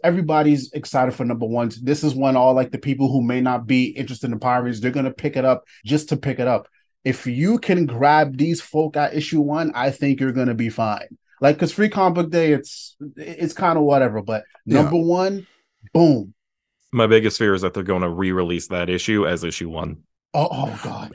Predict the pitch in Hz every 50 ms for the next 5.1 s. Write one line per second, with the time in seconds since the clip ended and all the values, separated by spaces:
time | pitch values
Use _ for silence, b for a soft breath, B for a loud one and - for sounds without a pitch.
0 | - - 160 151 151 147 139 147 147 147 143 127 - - - 170 160 156 165 147
1 | 135 113 127 139 143 156 160 147 180 165 156 - - 175 175 175 180 185 190 190
2 | 185 B B B B B - 160 135 - - 165 156 147 131 120 117 127 131 131
3 | 147 156 151 127 - - - - 147 151 165 190 175 - 151 151 143 143 139 131
4 | - - 131 131 131 135 147 165 170 156 185 185 180 - - - 170 147 139 135
5 | 117